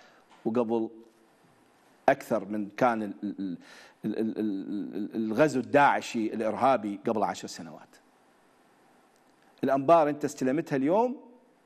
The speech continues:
وكان هناك عمل دؤوب من أجل إعادة بنائها والمطالبة باستحقاقات أهلها، وأنت تعرف أن الكثير من أهاليها المتضررين المدمرة دورهم، النازحون ما حصلوا على تعويض،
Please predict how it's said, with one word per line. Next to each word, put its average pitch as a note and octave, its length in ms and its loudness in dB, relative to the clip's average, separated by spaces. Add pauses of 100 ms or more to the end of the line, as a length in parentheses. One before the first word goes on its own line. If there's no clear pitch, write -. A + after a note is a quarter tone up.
(800)
وكان D#3 440 4
هناك D3+ 500 0
عمل D#3 320 4
دؤوب F3+ 560 2
من C3 100 2
أجل C3 280 2
إعادة A#2+ 340 2 (100)
بنائها B2 580 0
والمطالبة C3 560 6
باستحقاقات B2 800 2
أهلها، C#3+ 480 2 (920)
وأنت D3+ 280 2
تعرف G3 520 6
أن C#3+ 160 2
الكثير D#3 440 2
من C#3+ 200 0
أهاليها D3 400 4
المتضررين C3+ 960 2
المدمرة C#3+ 560 4
دورهم، D#3 600 4 (320)
النازحون C#3+ 840 4
ما D#3 140 6
حصلوا F#3+ 320 4
على G3 200 6
تعويض، F#3+ 500 6